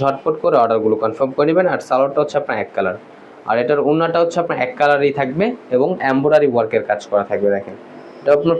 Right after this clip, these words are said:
পিওর কটন, এটার ওড়নার দুই পাশটায় হচ্ছে আপনার কাটওয়ার্কের কাজ করা থাকবে। দেখেন মাশাআল্লাহ অনেক সুন্দর একটা ডিজাইন। আর অর্ডার কনফার্ম করতে হলে এখানে আমাদের দুইটা নাম্বার দেওয়া আছে, ইমো, WhatsApp নাম্বার, যে কোনো একটা নাম্বারে যোগাযোগ করে অর্ডারগুলো কনফার্ম করে নেবেন।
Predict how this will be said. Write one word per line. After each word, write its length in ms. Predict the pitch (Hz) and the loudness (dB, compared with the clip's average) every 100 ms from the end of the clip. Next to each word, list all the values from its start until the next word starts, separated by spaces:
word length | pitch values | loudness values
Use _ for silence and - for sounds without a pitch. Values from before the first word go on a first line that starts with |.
| - | 0
পিওর 220 | 180 180 - | 2 2 4
কটন, 320 | 123 - 143 214 - - - - - | 2 4 0 0 -6 -20 -20 -8 -2
এটার 180 | 131 131 | 4 6
ওড়নার 280 | 135 139 147 135 | 4 2 0 0
দুই 100 | 147 147 | -2 0
পাশটায় 320 | 147 - 156 | -2 0 0
হচ্ছে 160 | 143 - 143 | 0 0 0
আপনার 200 | 175 196 196 | 2 0 0
কাটওয়ার্কের 460 | 127 - 120 117 113 113 | 0 2 0 0 -2 0
কাজ 120 | 110 - | -4 0
করা 140 | 107 104 | 0 2
থাকবে। 200 | 113 107 104 | -2 -2 -2
দেখেন 220 | 101 101 101 101 | -2 0 0 0
মাশাআল্লাহ 420 | - 95 98 101 - - - - 110 | -2 -4 -4 -6 -16 -20 -20 -4 -2
অনেক 160 | 120 123 - | 0 -2 -2
সুন্দর 280 | 120 120 117 107 | 2 4 2 0
একটা 140 | 104 104 | -2 0
ডিজাইন। 320 | 104 101 135 196 - - - | -2 0 -2 -2 -10 -20 -4
আর 60 | 117 120 | 2 4
অর্ডার 180 | 135 151 | 2 0
কনফার্ম 280 | 143 139 156 156 | -2 0 -2 -2
করতে 160 | 160 175 | -2 0
হলে 120 | 170 151 | 2 2
এখানে 180 | 135 123 113 | 2 -2 2
আমাদের 180 | 110 110 | 2 2
দুইটা 180 | 120 143 143 | 0 0 0
নাম্বার 200 | 143 143 127 | -2 -2 0
দেওয়া 160 | 113 123 | 2 0
আছে, 120 | - - - | 2 0 2
ইমো, 200 | 120 123 113 110 | 0 2 2 2
WhatsApp 300 | 110 - - - - | 0 -2 -6 -10 -6
নাম্বার, 240 | 117 120 190 - - - - | -4 0 0 0 -12 -20 0
যে 80 | 139 156 | 0 2
কোনো 140 | 190 151 | 2 0
একটা 160 | 131 143 | 0 0
নাম্বারে 260 | 135 135 147 135 | 0 2 0 0
যোগাযোগ 300 | 113 120 131 - | 0 0 -2 0
করে 140 | 185 208 | 0 2
অর্ডারগুলো 340 | 120 113 117 131 | 2 0 0 0
কনফার্ম 260 | 113 104 107 90 | -2 -4 -4 -2
করে 120 | 101 | -2
নেবেন। 180 | 98 101 | -2 -6